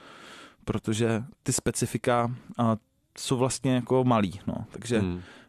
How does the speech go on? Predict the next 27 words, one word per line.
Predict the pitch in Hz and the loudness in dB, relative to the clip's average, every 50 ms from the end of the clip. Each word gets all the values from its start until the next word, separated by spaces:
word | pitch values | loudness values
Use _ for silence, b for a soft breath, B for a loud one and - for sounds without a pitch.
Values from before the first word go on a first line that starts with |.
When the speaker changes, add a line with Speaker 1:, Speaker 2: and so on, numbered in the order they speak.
| B - | B -4
Speaker 1:
a, | - 117 110 107 107 107 104 104 - | 0 2 2 4 4 4 2 2 2
a | - 123 123 - _ _ _ _ _ _ | 0 -2 -2 -4 _ _ _ _ _ _
ta | - 160 - | 0 2 2
odezva | 165 147 139 135 135 139 147 143 147 143 135 B B - | 4 4 4 2 2 2 2 2 2 0 -2 B B 0
je | 131 139 | 0 2
velmi | 135 135 135 135 147 | 4 4 4 4 2
podobná. | 135 135 123 123 117 135 139 156 175 170 B B B B B B - | 4 2 2 2 2 2 2 0 0 -2 B B B B B B 0
Mám | 127 120 120 120 | 2 2 2 2
pocit, | - 117 - - 135 117 | 0 -2 -2 0 0 0
že, | 117 123 127 120 120 120 110 B B B - - | 2 2 4 4 2 2 0 B B B -2 0
eh, | 123 117 113 113 113 113 113 | 2 4 4 4 4 2 2
ty | - 120 | 0 -2
koncepty | - - 123 113 - 131 117 - - 120 123 120 117 117 b b b b b b b b b b | 0 2 2 2 2 0 -2 0 0 2 2 2 2 0 b b b b b b b b b b
všichni | - - 123 - 123 120 | -6 -4 0 2 2 4
ty | 117 | 4
lidi | 123 120 131 | 4 2 2
chápou | 127 - 120 113 - 127 110 | 2 0 0 0 0 0 -2
stejně | - - - 113 104 107 107 104 110 123 123 b b b b b b b _ _ - | 0 0 2 4 4 4 4 4 2 0 -4 b b b b b b b _ _ 0
a | 110 104 101 101 101 101 107 - | 0 2 2 2 2 2 0 0
že | - 120 113 | 0 -2 0
to | - 127 | 2 2
je | 123 | 2
naprosto | 117 113 101 131 113 - - 127 | 4 2 2 0 -2 -2 -4 -4
přenositelný. | - - 110 110 104 - - 110 110 104 101 95 92 - B B B B B B B B B | -2 0 2 2 2 0 -2 -2 0 0 2 0 -2 -4 B B B B B B B B B
Že, | - - - - _ _ _ | -16 -16 -16 -16 _ _ _
že | - 107 110 | -2 -2 -2
jakoby | 104 - 131 120 123 | 0 0 0 0 0